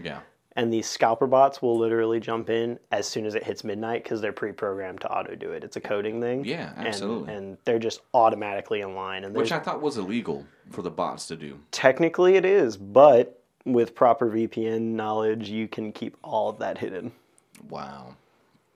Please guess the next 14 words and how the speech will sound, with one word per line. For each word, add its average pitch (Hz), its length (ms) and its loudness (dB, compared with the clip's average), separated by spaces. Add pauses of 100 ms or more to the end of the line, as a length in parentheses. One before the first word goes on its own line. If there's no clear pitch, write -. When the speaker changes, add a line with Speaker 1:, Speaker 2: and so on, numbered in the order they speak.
(200)
Speaker 1:
Yeah, 131 140 0
so 120 140 -2
what 101 120 0
happens 98 500 -2
essentially 85 600 -12
is, 82 100 -16
like, 76 100 -18
these 78 140 -20
scalper 82 380 -10
bots, 73 400 -12
like - 120 -16
Zach - 320 -12
was - 120 -12
saying, 139 420 -4